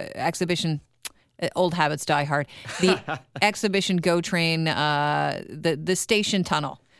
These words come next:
Speaker 1: that runs between B M O Field and, um, B M O Field and,
Speaker 2: And the
Speaker 1: and
Speaker 2: train tracks.
Speaker 1: No, it goes under the train tracks. It
Speaker 2: Oh.
Speaker 1: runs to Liberty Village.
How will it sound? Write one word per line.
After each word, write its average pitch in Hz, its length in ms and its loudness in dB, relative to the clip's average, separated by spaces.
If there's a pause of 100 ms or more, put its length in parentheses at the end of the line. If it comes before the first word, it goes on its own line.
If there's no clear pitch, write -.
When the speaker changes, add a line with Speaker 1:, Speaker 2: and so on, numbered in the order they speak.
(140)
Speaker 1:
that 175 140 2
runs 180 260 0
between 175 400 -2
B 185 160 0
M 196 100 0
O 180 100 0
Field 160 480 -2 (380)
and, 160 420 0
um, 170 680 0 (540)
B 202 60 0
M 214 120 2
O 214 60 2
Field 220 300 -2
and, 208 200 0
Speaker 2:
And - 60 -4
the 202 100 0
Speaker 1:
and 202 100 2
Speaker 2:
train 233 180 0
tracks. 175 420 -6
Speaker 1:
No, 233 360 2
it 214 140 2
goes 220 200 0
under 233 220 0
the 220 80 -4
train 214 220 0
tracks. 226 300 -2
It - 80 -8
Speaker 2:
Oh. 185 100 -2
Speaker 1:
runs 196 280 0
to 208 100 -4
Liberty 196 280 0
Village. 147 420 -4